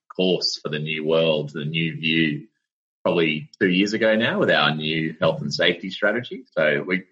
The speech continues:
we were really lucky to have full support agreement from the board, from our C E O, from our executive group that they wanted to change the way that we viewed field work and the way that we viewed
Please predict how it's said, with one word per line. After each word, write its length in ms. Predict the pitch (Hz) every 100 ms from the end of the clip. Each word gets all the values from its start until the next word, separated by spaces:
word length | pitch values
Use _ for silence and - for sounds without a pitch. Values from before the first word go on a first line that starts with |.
| - -
we 100 | 107
were 100 | 98
really 260 | 113 101
lucky 320 | 71 76 - 82
to 380 | 78 67 71 - _ _ _ _ _ -
have 260 | 73 -
full 260 | - 90 78
support 540 | - 76 - 80 76 - _ _ -
agreement 600 | 73 80 82 82 76 -
from 520 | 80 76 73 73 73
the 60 | 73
board, 560 | 76 82 82 85 78
from 120 | - 85
our 140 | 76
C 380 | - 82 78 80
E 40 |
O, 460 | 80 82 78 80 82 -
from 160 | 78
our 160 | 78 76
executive 500 | 78 90 92 82 78
group 340 | 78 76 76 -
that 220 | 78 69 - _ _
they 160 | 82 80
wanted 340 | 80 85 73
to 80 | -
change 540 | - 85 80 78 78
the 120 | - 67
way 220 | 71 73
that 160 | 69
we 340 | 73 71 71 71 -
viewed 640 | 76 80 78 71 82 123 - _ _ _ _ _
field 260 | 80 87
work 340 | 71 58 - - _ _ _
and 100 | 76
the 60 | 73
way 200 | 76 76
that 120 | 76
we 120 | 78
viewed 480 | 73 78 76 73 -